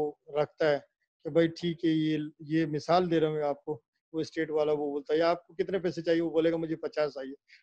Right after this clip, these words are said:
"ठीक है, आपको पचास मिल जाएंगे।" वो साला जब तक साठ में सौदा तय नहीं होता है तो वो जब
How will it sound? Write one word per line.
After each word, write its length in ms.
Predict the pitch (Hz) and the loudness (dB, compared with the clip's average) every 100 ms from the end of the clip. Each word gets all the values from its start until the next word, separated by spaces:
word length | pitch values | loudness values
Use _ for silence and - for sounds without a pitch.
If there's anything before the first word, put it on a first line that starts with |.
| _ | _
"ठीक 160 | 190 196 | -2 4
है, 60 | 175 | 4
आपको 260 | 151 160 | 4 0
पचास 320 | 147 151 151 131 | -2 0 0 -2
मिल 100 | 143 | -6
जाएंगे।" 200 | 143 143 | -6 -4
वो 160 | 156 175 | -2 -2
साला 340 | 151 170 180 202 | 0 2 4 4
जब 160 | 185 - | 2 0
तक 140 | 202 175 - - - | -2 -4 -10 -20 -2
साठ 320 | 180 185 185 | 4 4 4
में 140 | 196 | 0
सौदा 280 | 180 180 196 190 | 2 2 4 4
तय 200 | 190 202 | 4 6
नहीं 140 | 208 | 4
होता 220 | 190 190 | 4 4
है 60 | 190 | 2
तो 120 | 190 | 2
वो 100 | 190 | 2
जब 160 | 170 | 0